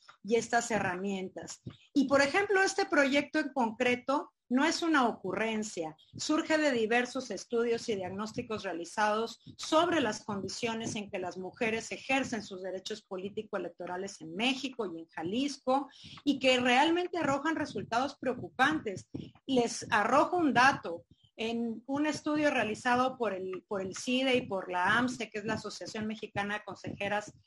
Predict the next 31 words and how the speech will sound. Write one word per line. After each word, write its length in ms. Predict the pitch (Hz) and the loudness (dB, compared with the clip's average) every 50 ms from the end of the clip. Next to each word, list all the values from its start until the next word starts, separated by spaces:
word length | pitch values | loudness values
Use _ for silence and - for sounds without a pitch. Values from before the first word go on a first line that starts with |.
| _ _ _ _ | _ _ _ _
Electorales, 960 | - 202 202 196 196 - - 202 190 190 208 208 208 214 214 220 226 - - _ _ _ - - _ _ - | -4 -4 -2 -4 -4 -6 -4 -4 0 2 4 4 4 4 2 0 -2 -4 -8 _ _ _ -20 -20 _ _ -2
em, 540 | 214 214 214 214 214 214 220 220 220 - - _ | 0 2 2 2 2 0 0 -2 -4 -6 -10 _
sabemos 600 | - - - 254 220 214 247 285 320 359 370 - | -8 0 4 6 6 6 6 2 2 0 -2 -2
que 80 | - 302 | -2 -2
ochenta 400 | - - - 254 233 220 226 202 | -2 -2 -2 -4 -2 -2 -2 -4
y 100 | 202 202 | -4 -2
tres 240 | - 262 285 285 - | -2 -2 -2 -2 -2
por 160 | - 330 320 | -4 -6 -4
ciento, 400 | - - - 262 247 247 247 - - - | -4 -2 -2 0 0 -2 -2 -6 -14 -6
ochenta 640 | - 247 220 196 - - 294 285 269 262 - 277 254 | -2 -2 -2 0 0 2 2 4 2 2 2 0 0
y 140 | 254 254 - | 0 0 -2
tres 300 | 320 339 359 403 392 - | -2 0 0 0 -2 -4
por 200 | - 392 381 339 | -4 -4 -4 -2
ciento 600 | - - 311 294 294 285 285 - - - - - _ _ _ _ | -2 -2 0 0 0 0 -2 -4 -8 -12 -14 -16 _ _ _ _
de 160 | - 214 240 233 | 0 0 2 2
las 180 | 233 220 226 | 2 0 0
candidatas 640 | - - 233 226 214 233 226 247 277 277 277 311 294 | 0 0 0 0 0 0 2 2 2 2 2 0 -2
que 140 | - - 285 | -2 -4 -4
participaron 840 | 285 - 220 - - 202 - - 208 - - 233 240 254 262 262 247 | -2 -2 -2 -2 -4 -8 -8 -8 -4 0 2 4 4 4 2 2 2
en 120 | 233 214 | 0 0
el 120 | 202 208 | -2 -4
proceso 440 | 202 - 196 - - 240 233 - 277 | -4 -6 -6 -4 -4 -4 -4 -2 -2
electoral 480 | 269 247 247 247 - 196 202 214 220 208 | -2 -2 -2 -4 -2 -2 0 0 0 0
del 160 | 233 226 220 | 0 0 0
año 240 | 220 214 233 247 240 | 0 0 -2 -2 -4
pasado 420 | - 202 - - 226 226 247 262 | -6 -6 -4 0 0 2 2 0
sufrieron, 640 | 254 - 233 226 - 214 247 247 269 269 262 254 233 | 0 -2 -4 -4 0 0 2 2 2 2 0 -2 -2
eh, 120 | 226 220 214 | -4 -4 -6
sufrieron 540 | - - - 202 - 226 240 240 247 262 254 | -6 -6 -8 -6 -4 -2 -2 0 0 0 0
vole-, 320 | 240 233 220 214 214 - _ | 0 0 0 -2 -4 -6 _
violencia 680 | - - 208 196 202 208 214 214 - 240 226 226 220 | -8 -6 -4 -2 -2 -2 -2 -2 -2 0 0 -2 -2